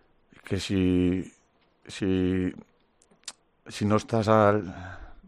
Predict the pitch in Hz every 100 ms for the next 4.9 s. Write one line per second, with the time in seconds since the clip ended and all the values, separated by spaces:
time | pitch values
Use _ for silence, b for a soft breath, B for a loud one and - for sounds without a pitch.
0 | - _ 110 - 113 104 98 - 107 101
1 | 87 82 - _ _ _ _ _ _ _
2 | _ _ _ - - _ _ _ _ -
3 | 92 87 98 - 110 - 101 98 92 98
4 | 104 95 - 92 85 90 101 95 90